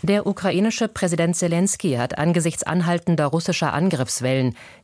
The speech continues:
die Lieferung weiterer Luftabwehrraketen durch die westlichen Verbündeten gefordert. Es gebe keine rationalen Erklärungen dafür,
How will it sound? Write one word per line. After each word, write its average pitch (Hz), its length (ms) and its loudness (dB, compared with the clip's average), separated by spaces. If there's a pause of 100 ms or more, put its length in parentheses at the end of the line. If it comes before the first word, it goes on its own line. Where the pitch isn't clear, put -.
die 170 80 2
Lieferung 170 500 2
weiterer 151 400 0
Luftabwehrraketen 131 1300 -2
durch 123 180 -2
die 131 160 -2
westlichen 127 480 -2
Verbündeten 143 560 0
gefordert. - 600 -6 (640)
Es - 140 -4
gebe 147 320 0
keine 156 480 0
rationalen 143 640 0
Erklärungen 143 580 0
dafür, 143 400 0